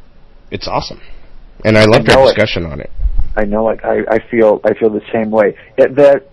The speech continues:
Speaker 2: it didn't make my top ten, but I, I thought about it. You know, I, I seriously considered putting it on because it is a fantastic film and it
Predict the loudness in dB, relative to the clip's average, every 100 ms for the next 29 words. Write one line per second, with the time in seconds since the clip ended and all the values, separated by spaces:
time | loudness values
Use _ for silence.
0 | -2 -2 0 0 0 -4 -4 -2 -2 -2
1 | -2 -2 -4 -2 -2 -4 -6 -4 -2 -2
2 | 2 2 0 -6 -10 -10 _ -12 -4 0
3 | 0 2 0 0 -4 -10 -6 -2 -2 -4
4 | -8 -10 -10 -18 -4 0 2 0 -4 -4
5 | -6 -2 -2 -4 -8 -4 -2 0 -4 -8
6 | -10 -12 -18 -20 -20 -10 0 0 0 -2
7 | 0 0 -2 -4 -16 -18 -6 -4 -4 -2
8 | 0 0 -2 -6 0 2 2 -2 -12 -20
9 | -4 -4 -4